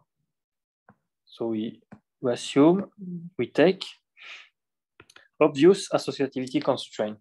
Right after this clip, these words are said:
and unit, at unit with obvious associativity constraint, constraint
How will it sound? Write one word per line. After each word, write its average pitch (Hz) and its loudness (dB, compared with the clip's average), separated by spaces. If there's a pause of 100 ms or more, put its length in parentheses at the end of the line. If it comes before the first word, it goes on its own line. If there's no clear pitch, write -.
(120)
and 113 -10
unit, 120 -2
at 113 -6 (100)
unit 120 -6 (1400)
with 113 -4
obvious 127 0 (1080)
associativity - -6 (2250)
constraint, 123 -8 (1600)
constraint - -12